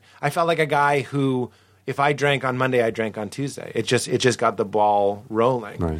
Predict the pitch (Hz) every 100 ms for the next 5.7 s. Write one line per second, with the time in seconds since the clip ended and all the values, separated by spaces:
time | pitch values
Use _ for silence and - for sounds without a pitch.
0 | 98 - 127 123 - - 139 147 135 123
1 | - - - 127 123 117 110 - 143 139
2 | 113 101 101 95 95 - 123 110 - _
3 | - 101 85 135 - - - 143 156 170
4 | 185 190 269 117 101 101 110 117 - 139
5 | 143 147 123 170 233 120